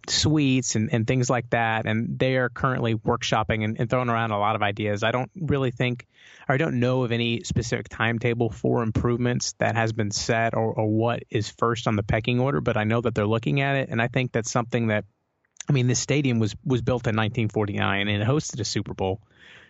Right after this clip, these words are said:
and it has, you know, good bones. It just needs some modernization. And I think once Rice gets that, it's gonna make the fan experience a lot more enjoyable. And, and hopefully that insi-,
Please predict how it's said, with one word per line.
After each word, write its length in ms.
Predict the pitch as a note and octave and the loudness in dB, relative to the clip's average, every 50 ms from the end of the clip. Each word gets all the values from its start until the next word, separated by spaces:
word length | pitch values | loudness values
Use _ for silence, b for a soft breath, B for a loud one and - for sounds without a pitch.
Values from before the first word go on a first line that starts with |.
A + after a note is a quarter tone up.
| B B B | B B B
and 260 | - G#2+ G#2+ G#2+ - | 0 0 0 0 0
it 140 | - B2+ A2 | 0 0 0
has, 420 | A#2 B2 A#2+ A#2+ A#2+ A#2 A2+ A#2 | 2 2 2 2 2 0 0 -2
you 160 | - - B2+ A#2 | -2 -2 -2 0
know, 140 | A2 G#2 | 0 0
good 460 | A2+ - - - D3+ D3 D3+ C#3 B2 G#2+ | -2 -4 -4 -2 -2 0 0 -2 -2 0
bones. 640 | G#2+ A2 A#2+ C#3 E3 G3+ A#3+ C#4 - - - - - _ _ _ _ _ _ - | 0 0 2 2 2 2 2 0 -2 -6 -12 -14 -16 _ _ _ _ _ _ -2
It 120 | - D3 | -2 -2
just 220 | D3+ F3 F3 D3+ - | 0 0 0 2 2
needs 260 | D#3 D3+ D3 C3+ B2 | 2 0 0 0 -2
some 140 | - - B2+ | 0 0 2
modernization. 840 | B2 A#2 A#2 A2+ A2+ G#2 G#2 G2 F#2 G2 - - - - - - - - _ _ _ | 2 2 2 2 0 0 -2 -4 -6 -6 -8 -10 -10 -12 -12 -14 -16 -18 _ _ _
And 160 | - A#2+ A2+ A2+ | -4 -2 0 0
I 80 | A#2 | 0
think 260 | B2+ B2 D#3 C#3+ B2+ | 0 -2 -2 -4 -2
once 380 | - B2 A#2 B2 B2+ B2+ - - | -2 -2 0 0 0 -2 -2 0
Rice 220 | - A#2 A2+ A2+ - | 0 0 0 0 -2
gets 220 | - A#2 A2 - | -4 -4 -2 -2
that, 180 | - A2 G#2+ A2 | 0 0 0 0
it's 100 | A2 A2+ | 0 -2
gonna 140 | - A#2+ A2+ | -2 -2 0
make 220 | A2+ A2 G#2+ - | 0 0 -2 -2
the 60 | - | -4
fan 240 | - - A#2+ A2 G#2+ | -2 -2 0 0 0
experience 520 | G#2 - - - A2+ G#2 G#2 G#2 G#2+ - - B B B B | -2 -4 -4 -2 0 0 0 -2 -4 -6 -12 B B B B
a 100 | - G#2 | -2 0
lot 240 | G#2 G#2 G#2+ G#2+ G#2+ | 0 2 0 0 0
more 220 | G#2 G2+ G2 F#2+ | 0 0 0 0
enjoyable. 460 | F#2+ F#2 G2+ G2+ G2 G2 G2 G2+ G2 | 0 0 0 0 0 0 0 0 -2
And, 140 | G2 G#2+ G#2 - _ - | -2 -4 -6 -6 _ -2
and 140 | A#2+ G#2 G2 | 0 0 2
hopefully 360 | B2 B2 B2+ - - A#2 G#2+ | 0 0 0 0 0 0 2
that 160 | G#2+ G#2 G#2 | 2 0 0
insi-, 560 | G#2+ G#2 - - G#2+ G#2 G2+ - - - - | 0 -2 -2 -2 -2 -2 -2 -4 -10 -14 -14